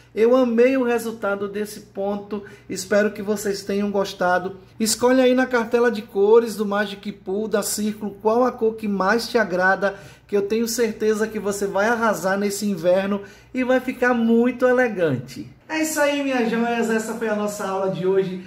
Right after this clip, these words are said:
Espero que vocês tenham gostado desse lindo cachecol, que você faça pra ficar elegante no inverno.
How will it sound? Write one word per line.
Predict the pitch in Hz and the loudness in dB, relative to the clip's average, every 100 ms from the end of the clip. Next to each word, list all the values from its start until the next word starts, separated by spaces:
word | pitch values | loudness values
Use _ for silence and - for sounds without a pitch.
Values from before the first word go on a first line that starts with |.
| - | -18
Espero | - - 202 202 | -14 -8 -4 -4
que | 190 | -4
vocês | 190 190 185 | -8 -6 -6
tenham | 190 190 | -6 -4
gostado | 190 185 175 170 170 | -4 -4 -6 -6 -6
desse | 175 - 170 | -6 -8 -8
lindo | 185 240 240 | -4 -4 -4
cachecol, | 220 208 208 190 196 196 196 - - | -6 -8 -8 -4 -2 0 -4 -12 -20
que | 202 | -10
você | 196 208 226 196 | -6 -4 -4 -6
faça | - 202 202 202 208 | -6 -6 -4 -4 -6
pra | 190 185 | -6 -8
ficar | 190 190 190 190 | -8 -6 -6 -4
elegante | 226 233 190 185 214 214 202 | -4 -4 -2 0 0 -2 -4
no | 202 | -2
inverno. | 180 190 202 208 202 | -2 -2 -2 -4 -6